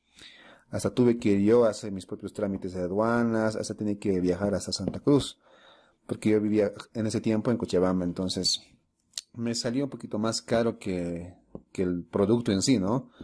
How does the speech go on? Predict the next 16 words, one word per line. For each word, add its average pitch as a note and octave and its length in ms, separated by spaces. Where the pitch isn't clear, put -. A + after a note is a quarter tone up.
Por A2 140
eso A#2 140
desde A2 340
ahí D3 240
ya C#3 100
no G#2 600
traía G#2+ 520
por F2+ 580
couriers G2+ 340
privados, G#2+ 480
por F2+ 120
esa F2+ 160
mala F2 200
experiencia, B2 560
solamente G#2 540
por - 340